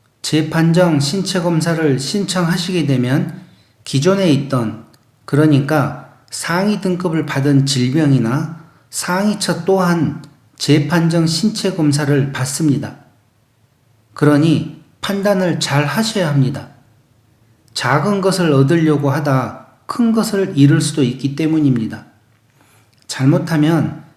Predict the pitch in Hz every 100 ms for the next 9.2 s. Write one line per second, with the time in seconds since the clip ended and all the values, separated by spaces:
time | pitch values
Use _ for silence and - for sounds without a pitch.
0 | _ - 123 147 180 165 135 165 147 139
1 | 202 170 160 143 139 113 151 175 - -
2 | _ - 175 190 190 185 - 156 127 139
3 | 165 180 143 123 127 120 113 110 110 -
4 | _ _ _ _ _ _ _ _ - 135
5 | 139 160 139 - - _ - 214 220 220
6 | 196 180 180 190 180 160 160 165 127 120
7 | 127 151 117 - - _ - - 120 165
8 | 165 160 147 143 139 175 180 170 139 160
9 | 196 -